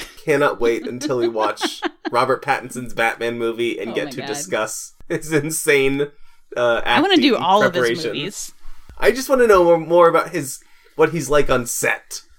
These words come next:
Speaker 2: because it sounds like
Speaker 1: He
Speaker 2: he
Speaker 1: seems
Speaker 2: fucking
Speaker 1: like
Speaker 2: rules.
Speaker 1: Yes, I think that he has reached the level where he knows that the stand-em is gonna be there for him no matter
Speaker 2: Yep.
Speaker 1: what he does.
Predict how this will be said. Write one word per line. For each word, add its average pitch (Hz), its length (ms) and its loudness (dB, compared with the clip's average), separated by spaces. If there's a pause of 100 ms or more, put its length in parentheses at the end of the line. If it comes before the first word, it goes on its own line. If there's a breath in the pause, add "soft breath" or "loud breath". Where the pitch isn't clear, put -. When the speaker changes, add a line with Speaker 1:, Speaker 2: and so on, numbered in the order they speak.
(120)
Speaker 2:
because 147 300 2
it - 140 -6
sounds 233 580 2
like 330 120 2
Speaker 1:
He 392 120 4
Speaker 2:
he 339 80 2
Speaker 1:
seems 302 420 6
Speaker 2:
fucking 220 160 2
Speaker 1:
like 190 140 2
Speaker 2:
rules. 151 480 4 (220)
Speaker 1:
Yes, 220 540 -2 (120)
I 233 140 2
think 359 400 -2
that 226 140 0
he 226 280 -2
has 226 240 -4
reached 202 380 -6
the 226 100 2
level 185 560 2
where 180 540 -2 (360 soft breath)
he 285 280 2
knows 254 400 2
that 214 180 -2
the 208 100 -8
stand-em 233 760 0
is 196 160 -4
gonna 196 200 0
be 202 160 -4
there 208 220 4
for 233 160 -2
him 262 360 2 (120)
no 208 140 -2
matter 202 280 2
Speaker 2:
Yep. 170 120 8
Speaker 1:
what 196 100 0
he 202 80 0
does. 175 480 -4